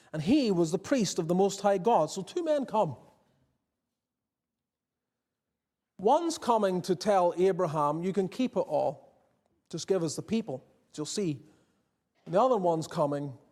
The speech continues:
and this interaction with Melchizedek is significant. Verse nineteen, "He blessed him," that is, Melchizedek blessed Abram, "and said, "Blessed be Abram of the Most High God, possessor of heaven and earth,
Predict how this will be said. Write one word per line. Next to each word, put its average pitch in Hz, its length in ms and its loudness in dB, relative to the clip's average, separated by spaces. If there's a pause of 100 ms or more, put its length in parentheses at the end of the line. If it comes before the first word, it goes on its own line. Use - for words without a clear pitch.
and 165 160 -2
this 175 160 0
interaction 208 560 0
with 175 160 0
Melchizedek 160 640 0
is 156 80 -6
significant. 165 540 -2 (1600)
Verse 185 200 2
nineteen, 185 400 2
"He 147 140 2
blessed 190 420 2
him," 311 180 -2 (120)
that 156 140 -2
is, 165 160 2
Melchizedek 175 460 0
blessed 156 320 0
Abram, 214 300 0 (680)
"and 143 80 -8
said, 175 240 2
"Blessed 196 500 0
be 180 240 4
Abram 240 380 2 (140)
of 156 100 -4
the 151 80 2
Most 208 240 2
High 185 160 2
God, 196 420 2
possessor 180 500 0
of 139 100 -4
heaven 190 220 2
and 156 120 0
earth, 220 320 0